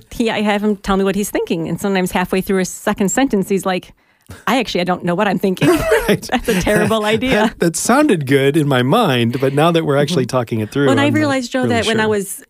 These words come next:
Speaker 1: busy saying it's, "That won't work," to you, instead of, "That's a great idea," I was diminishing you as a
Speaker 2: Mm.
Speaker 1: person, right? I was saying, "You're not worthy of this. You're not smart enough. You're not good enough."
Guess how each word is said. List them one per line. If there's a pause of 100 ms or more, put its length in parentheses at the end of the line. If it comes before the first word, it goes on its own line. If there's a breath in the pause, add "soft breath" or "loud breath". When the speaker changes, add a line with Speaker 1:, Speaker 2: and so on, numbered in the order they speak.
Speaker 1:
busy
saying
it's, (220)
"That
won't
work,"
to
you,
instead
of,
"That's
a
great
idea,"
I
was
diminishing
you (220)
as
a
Speaker 2:
Mm.
Speaker 1:
person,
right?
I
was
saying, (260 soft breath)
"You're
not
worthy
of
this.
You're
not
smart
enough.
You're
not
good
enough."